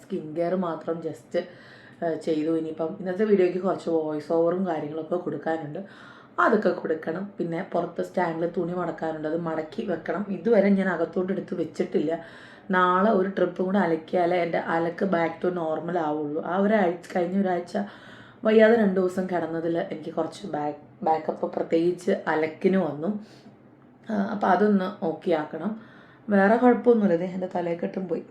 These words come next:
അതിൻ്റെ ഒരു ഫ്ലെക്സിബിലിറ്റി, ആ, പോയി. അപ്പോൾ ഇനിയിപ്പോൾ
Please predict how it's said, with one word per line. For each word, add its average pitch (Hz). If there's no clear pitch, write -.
അതിൻ്റെ 190
ഒരു 190
ഫ്ലെക്സിബിലിറ്റി, 196
ആ, 160
പോയി. 165
അപ്പോൾ 160
ഇനിയിപ്പോൾ 160